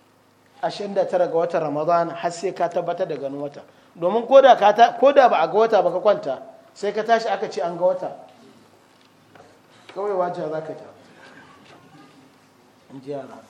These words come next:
Abinci za ka ci. Kun gane magana ta da kyau ko? Ajiyewa za ka yi nan take. Shi yasa ka ga wannan, wannan daren yana da matukar muhimmanci dai mutum ka tabbatar da an ga, an ga wata.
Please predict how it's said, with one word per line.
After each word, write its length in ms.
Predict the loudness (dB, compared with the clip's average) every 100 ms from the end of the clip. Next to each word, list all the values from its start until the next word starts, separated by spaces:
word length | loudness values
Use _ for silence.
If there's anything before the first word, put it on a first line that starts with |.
| _ _ _ -18
Abinci 340 | -12 -12 -4
za 120 | -4
ka 100 | -4
ci. 140 | -12 -20 _ -20 -20 -20 -20 -16 -14 -14 -18 _
Kun 120 | -12
gane 240 | -2 0 0
magana 320 | -4 -4 -4
ta 140 | -6 -8
da 80 |
kyau 160 | -8 -10
ko? 200 | -12 -16 -6
Ajiyewa 500 | -2 -2 -2 -4 -2 -4
za 100 | -6
ka 80 | -8
yi 60 |
nan 140 | -14 -16
take. 260 | -20 -20 -20 _ _ _ _ _
Shi 120 | -12 -10
yasa 180 | -4
ka 100 | -4
ga 100 | -2
wannan, 540 | 0 0 0 -4 -6 -6
wannan 360 | -6 -6 -8
daren 280 | -4 -4 -4
yana 180 | -4 -4
da 100 | -4
matukar 340 | -8 -14 -14 -12
muhimmanci 500 | -12 -12 -14 -14 -16
dai 100 | -16
mutum 260 | -16 -16 -18
ka 100 | -16
tabbatar 400 | -16 -12 -12 -10 -4
da 180 | -4 -6 -16 -20 _ _ _ -10
an 200 | -8 -6
ga, 400 | -6 -4 -6 -10 -16 -14
an 160 | -12
ga 80 | -10
wata. 260 | -10 -10